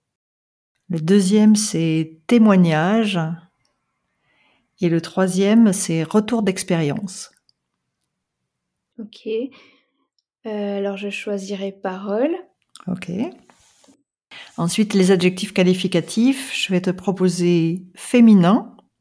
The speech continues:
Speaker 1: libératoire ou émotionnel.
Speaker 2: Libératoire.
Speaker 1: Donc, du coup, on est sur la parole libératoire.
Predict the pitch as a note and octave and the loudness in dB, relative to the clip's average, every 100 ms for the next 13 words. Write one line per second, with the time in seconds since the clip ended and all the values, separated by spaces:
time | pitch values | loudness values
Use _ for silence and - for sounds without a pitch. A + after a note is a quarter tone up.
0 | _ _ _ _ _ _ _ _ _ _ | _ _ _ _ _ _ _ _ _ _
1 | _ _ _ - F#3+ A3 A3 A#3 G3+ G3 | _ _ _ -2 4 6 6 4 2 -4
2 | F3+ D#3+ F#3 B3 C4+ G3+ E3+ - _ _ | 0 2 2 0 -2 -4 -6 -14 _ _
3 | _ _ _ _ _ _ F#3+ F3+ F3+ - | _ _ _ _ _ _ 0 2 0 0
4 | G#3+ A3 G#3 G#3+ F3+ D#3+ D#3 E3+ F#3 - | 4 6 4 4 2 2 -2 -4 -6 -16
5 | _ _ _ _ _ _ - _ _ _ | _ _ _ _ _ _ -20 _ _ _
6 | _ _ A#3+ C4 B3 A#3 A3 G3 F3 - | _ _ -2 0 0 -2 -6 -8 -10 -16
7 | _ _ _ _ _ _ _ - F3 F3 | _ _ _ _ _ _ _ -6 0 0
8 | F3 F#3 A#3+ B3+ B3+ C4 - F3 F3 F#3 | 0 -2 2 4 4 0 -2 2 4 4
9 | F3+ G3+ F#3 E3 E3 - _ G3+ F#3+ G#3+ | 2 -4 -2 -2 -4 -10 _ 2 4 4
10 | G#3 F#3+ G3 F#3+ F#3 F3+ F3+ E3 D#3+ D#3+ | 4 4 4 4 2 0 -2 -4 -4 -6
11 | E3+ | -10